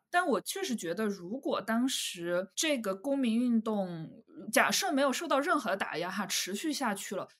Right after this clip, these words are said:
乐观来讲哈，还是会触及到这些议题，跟国际上的这个自由主义思潮会有一个差不多的发展路径，就是把曾经我们都没有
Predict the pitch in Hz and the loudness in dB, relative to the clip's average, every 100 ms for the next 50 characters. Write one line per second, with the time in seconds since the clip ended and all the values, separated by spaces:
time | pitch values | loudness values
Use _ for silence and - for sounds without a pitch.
0 | _ 269 339 277 233 208 175 208 - 156 | _ 4 6 6 4 4 2 0 -4 -6
1 | 165 160 185 202 392 370 403 320 196 - | -10 -6 0 0 0 2 4 4 2 -4
2 | _ _ - 330 226 359 208 190 196 190 | _ _ 0 2 2 2 2 2 0 0
3 | 185 185 190 - - - - - _ - | -2 0 -4 -4 -6 -10 -16 -20 _ 0
4 | 269 262 269 - 190 214 294 277 277 240 | 2 2 -2 -2 0 2 0 0 2 2
5 | 202 190 214 202 180 170 156 156 - 208 | 2 0 -2 -2 -2 -2 -2 -6 -2 0
6 | 202 196 170 - - - 226 - 185 349 | 0 0 -6 -4 -4 -2 -4 -2 -2 0
7 | 247 190 - 151 160 196 175 - 269 226 | -2 -2 -4 -10 -4 -4 -4 -4 -4 -4
8 | 247 311 254 208 190 156 170 165 175 _ | 0 0 0 -2 -4 -4 -6 -8 -14 _
9 | _ - 214 - 202 - - 208 180 175 | _ -4 -2 -2 -4 -8 0 4 4 2
10 | - - - 214 233 294 240 165 190 254 | -4 -2 2 4 4 4 2 2 2 2
11 | 277 202 226 | 4 6 6